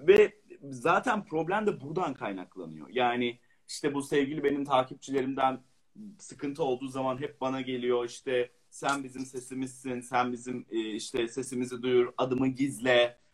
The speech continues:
e, ben yorumlara yazamıyorum, ben, e, senin skeçlerini bile bazen like'layamıyorum." gibi şeyler maalesef duyuyoruz. O yüzden bir öğretilmiş çaresizlik yaşıyoruz. Yani yaşıyor beyaz yakalı dünya.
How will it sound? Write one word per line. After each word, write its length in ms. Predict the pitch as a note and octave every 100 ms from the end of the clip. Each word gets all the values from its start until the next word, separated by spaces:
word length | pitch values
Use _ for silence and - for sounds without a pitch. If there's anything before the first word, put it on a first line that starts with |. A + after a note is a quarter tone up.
| _ -
e, 140 | A#2+ A#2
ben 160 | C3+
yorumlara 520 | C#3 C3+ C3+ C#3 C#3
yazamıyorum, 800 | C3 C3 C3 C#3 C3 B2 B2 B2
ben, 300 | A#2+ C3 C3 -
e, 300 | B2+ A#2+ A#2+
senin 300 | - C#3 C3+
skeçlerini 600 | C3+ - C3+ - C3 C3+
bile 200 | C#3 -
bazen 420 | B2 B2 B2 B2
like'layamıyorum." 840 | A#2+ A#2+ C#3 C3 C3+ B2+ A#2 A2 - A2+
gibi 180 | A#2 B2
şeyler 440 | D3 B2 C3+ C3
maalesef 580 | B2+ D#3+ F3 - A#2+ -
duyuyoruz. 560 | G#2+ F#2+ F#2+ - - _ _ _ _
O 120 | F3+
yüzden 420 | A3+ G#3+ G#3+ A3 -
bir 200 | E3 F#3+
öğretilmiş 640 | D#3+ E3+ G3+ - G#3 A3 -
çaresizlik 680 | G3 E3+ F#3 F3+ - G3+
yaşıyoruz. 520 | E3 E3+ - F#3+ B2+ - - - _ -
Yani 280 | A2 A2 A2
yaşıyor 460 | C3 - D#3+ G#2+
beyaz 320 | A#2 A#2 A2+
yakalı 380 | G#2 G2 F#2+ F#2
dünya. 420 | F#2 G2 C#3 -